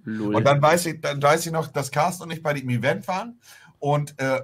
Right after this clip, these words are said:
Speaker 2: äh, da war diese Capture-Station, wo man, wo man zocken konnte.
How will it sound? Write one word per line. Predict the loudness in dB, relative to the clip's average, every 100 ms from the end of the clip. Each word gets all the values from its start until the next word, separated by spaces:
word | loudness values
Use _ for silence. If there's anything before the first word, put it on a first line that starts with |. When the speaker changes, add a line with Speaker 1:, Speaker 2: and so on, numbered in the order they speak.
| -6 -10
Speaker 2:
äh, | -6 0
da | 4
war | 4
diese | 4 0 0
Capture-Station, | 0 -2 0 -2 -2 -4 -8 -12 -10 -10 -8 -6 -4 -2 -2
wo | -2
man, | -2 -4 -6
wo | -6
man | -4
zocken | -2 -2 -2
konnte. | -6 -6 -10